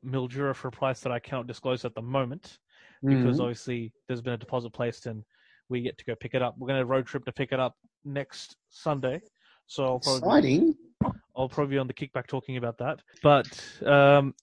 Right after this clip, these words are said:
Speaker 1: it was like, I think I searched up another R thirty-one Skyline manual somewhere on the southeast side. It was about three grand. So it was, let's just say, less than half that price.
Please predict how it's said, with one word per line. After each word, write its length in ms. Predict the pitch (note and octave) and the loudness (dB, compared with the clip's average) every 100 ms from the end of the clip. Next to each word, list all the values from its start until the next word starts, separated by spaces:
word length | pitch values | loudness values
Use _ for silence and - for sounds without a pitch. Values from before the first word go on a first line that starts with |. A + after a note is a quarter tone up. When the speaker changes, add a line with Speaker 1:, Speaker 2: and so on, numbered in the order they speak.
| _ | _
Speaker 1:
it 100 | D3+ | 2
was 300 | D#3 D#3+ C#3+ | 6 6 2
like, 320 | - C#3 C3+ - | 2 4 4 4
I 100 | B2+ | 0
think 180 | E3+ D3+ | 2 4
I 80 | C#3 | 4
searched 380 | - C#3 - | 2 -2 0
up 100 | C3+ B2+ | -2 2
another 560 | C3 B2+ C3 B2 A#2+ | 2 4 4 4 2
R 160 | - B2 | 0 0
thirty-one 400 | - C3 B2 B2 | 2 0 0 -2
Skyline 480 | - B2+ B2 B2+ B2 | 0 0 2 0 -2
manual 400 | B2+ B2 B2 B2 _ - - - _ _ | -2 -2 -2 -4 _ -20 -20 -20 _ _
somewhere 360 | - C3+ C3 C3 | -2 0 2 0
on 120 | B2 | 0
the 280 | A#2+ A2+ A2 | -2 -4 -8
southeast 600 | - C3 B2 - C3 - | -6 -2 0 2 0 4
side. 220 | C#3+ C#3 | 4 4
It 60 | G#2+ | 2
was 120 | B2 | 0
about 180 | B2+ A2+ | 0 -2
three 240 | B2 B2 | -2 0
grand. 360 | A#2+ B2 C#3 C#3 - | 0 0 0 -4 -10
So 220 | - B2+ A#2 _ _ - | 0 0 0 _ _ -2
it 60 | |
was, 180 | B2+ - _ _ _ | -2 -2 _ _ _
let's 180 | C#3+ E3 | 4 4
just 120 | E3+ | 4
say, 120 | D#3+ C3+ | 4 6
less 200 | C3+ - | 4 2
than 100 | B2 | 2
half 260 | B2 A2+ | 2 4
that 160 | A2+ A2+ | 0 0
price. 420 | A2 B2 - | 0 -2 -4